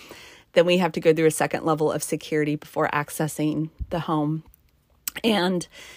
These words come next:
usually <clears throat> in those situations, you are, it's not that h-, high profile person that you get to meet or talk to. There's actually a staff and a, an estate manager,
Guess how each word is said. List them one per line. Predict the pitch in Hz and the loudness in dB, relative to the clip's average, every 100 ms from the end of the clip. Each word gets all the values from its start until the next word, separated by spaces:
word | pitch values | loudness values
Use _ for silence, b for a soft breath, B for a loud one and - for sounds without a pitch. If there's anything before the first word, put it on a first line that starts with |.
| B | B
usually | 208 214 240 233 220 190 170 175 - | 2 6 8 8 8 6 2 -2 4
<clears throat> | |
in | 262 294 269 254 196 170 - 202 | 6 10 10 10 8 4 2 4
those | 190 180 | 4 4
situations, | 175 185 170 156 175 165 165 | -2 -2 -2 -2 -2 -2 -2
you | 175 170 170 170 - | -6 -4 -2 -2 -2
are, | 160 160 156 156 156 b b b b b | -2 0 -2 -4 -8 b b b b b
it's | 208 196 214 | 0 0 -2
not | 185 170 156 | 2 4 4
that | 170 143 165 | 4 2 0
h-, | - - - | -8 -12 -6
high | 175 | -2
profile | 165 - 160 170 156 | -2 -2 -2 0 -2
person | 170 - 320 - 302 294 285 | -2 -2 0 2 4 6 6
that | 262 233 | 6 4
you | 240 | 2
get | 254 | 2
to | 254 233 | 2 2
meet | 220 214 - | 2 0 -2
or | 196 | -4
talk | - 180 - - | -2 -2 -4 -8
to. | 185 180 175 | -2 0 0
There's | 175 170 | -2 0
actually | 143 143 - 165 151 - | 0 0 0 0 0 -4
a | 160 | -8
staff | - - 127 143 - | -8 -2 0 0 0
and | 160 | -4
a, | - _ | -4 _
an | 185 185 | -4 -2
estate | 165 - 165 160 | -4 -2 0 0
manager, | 156 156 160 160 160 156 | 2 2 0 0 -2 -4